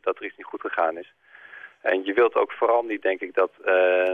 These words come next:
dat mensen... Het is niet, je moet het niet goed praten. Niemand wil dit. Een verenigingsbestuurder wil dit niet. Die is niet trots op zijn club, op zijn leed, op zijn jongens, zijn jongens. Dus niemand wil dit. Maar aan de andere kant, eh, ik denk dat iemand na twee of drie jaar schorsing ook wel doorheeft dat het niet verstandig was om dit te doen.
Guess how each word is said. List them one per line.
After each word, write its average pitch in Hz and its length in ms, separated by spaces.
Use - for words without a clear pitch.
dat - 160
mensen... 98 560
Het 120 280
is 127 120
niet, 160 200
je 123 100
moet 156 120
het - 100
niet 127 120
goed - 180
praten. 78 400
Niemand 120 340
wil 87 160
dit. 76 200
Een 87 80
verenigingsbestuurder 120 880
wil 110 140
dit 104 160
niet. 104 180
Die 95 100
is - 80
niet - 140
trots - 220
op - 80
zijn - 140
club, - 260
op 101 80
zijn 101 180
leed, 113 200
op - 80
zijn 104 260
jongens, 113 380
zijn 107 220
jongens. 110 340
Dus - 100
niemand 107 320
wil 104 200
dit. 85 160
Maar 107 100
aan 107 100
de 120 60
andere 117 240
kant, 98 280
eh, 98 120
ik 110 160
denk 110 140
dat 107 140
iemand 101 220
na 101 160
twee 101 200
of 98 60
drie 98 160
jaar 98 100
schorsing 98 380
ook 110 160
wel 110 100
doorheeft 98 460
dat 98 120
het - 100
niet 101 140
verstandig 98 420
was 90 200
om 95 80
dit - 140
te 98 100
doen. 92 200